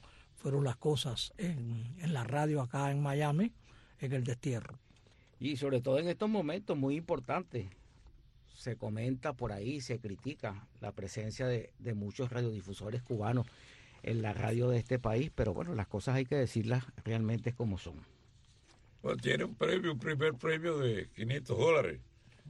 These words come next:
Speaker 3: el segundo premio de trescientos. Que se hable de, ¿por qué se le pone el nombre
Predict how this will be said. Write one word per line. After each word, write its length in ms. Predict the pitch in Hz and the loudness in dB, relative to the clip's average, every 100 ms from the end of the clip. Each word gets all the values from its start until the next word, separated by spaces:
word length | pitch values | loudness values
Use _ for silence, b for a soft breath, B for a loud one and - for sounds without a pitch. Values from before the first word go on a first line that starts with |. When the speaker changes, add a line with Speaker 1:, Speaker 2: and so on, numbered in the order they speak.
| - | -8
Speaker 3:
el 100 | 95 | -4
segundo 380 | 92 127 131 127 | 2 2 4 0
premio 380 | - 135 139 131 | 0 -2 0 0
de 80 | 117 | 0
trescientos. 600 | 98 95 156 123 - - - - - b b b b b - | 0 2 4 2 0 -14 -16 -20 -20 b b b b b -10
Que 140 | - 87 | -8 -4
se 180 | 110 | 2
hable 300 | 110 135 147 | 2 2 0
de, 300 | 135 113 95 - - b b b - | 0 -2 -2 -10 -20 b b b -6
¿por 160 | - 120 | -4 -2
qué 120 | 202 | 0
se 120 | 165 | 0
le 80 | 185 | 0
pone 300 | 123 - 170 | 0 0 2
el 60 | 143 | 2
nombre 560 | 165 165 147 143 147 | 2 2 2 2 0